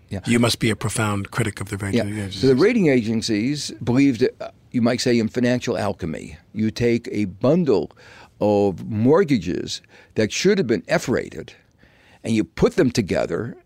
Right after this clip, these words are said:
Speaker 1: and you convert bad mortgages into an A-rated security.
Speaker 2: But you dilute them.
Speaker 1: That, that was the
Speaker 2: You
Speaker 1: idea.
Speaker 2: can't have a whole bundle of all F and call it A, can you?
Speaker 1: Well, that's what they did.
Speaker 2: So they took what was homogeneously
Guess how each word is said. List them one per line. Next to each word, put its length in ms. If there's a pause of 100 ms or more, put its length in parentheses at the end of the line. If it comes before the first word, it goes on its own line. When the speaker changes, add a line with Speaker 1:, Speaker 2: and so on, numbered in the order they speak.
(140)
Speaker 1:
and 260
you 180
convert 720 (200)
bad 380
mortgages 720 (400)
into 560
an 200
A-rated 500
security. 460
Speaker 2:
But 120
you 140
dilute 520
them. 240 (480)
Speaker 1:
That, 340
that 240
was 140
the 80
Speaker 2:
You 40
Speaker 1:
idea. 280
Speaker 2:
can't 100
have 100
a 60
whole 180
bundle 380
of 80
all 200
F 280
and 120
call 200
it 80
A, 180
can 220
you? 100 (540)
Speaker 1:
Well, 160
that's 200
what 100
they 100
did. 360
Speaker 2:
So 120
they 180
took 220
what 100
was 240 (640)
homogeneously 800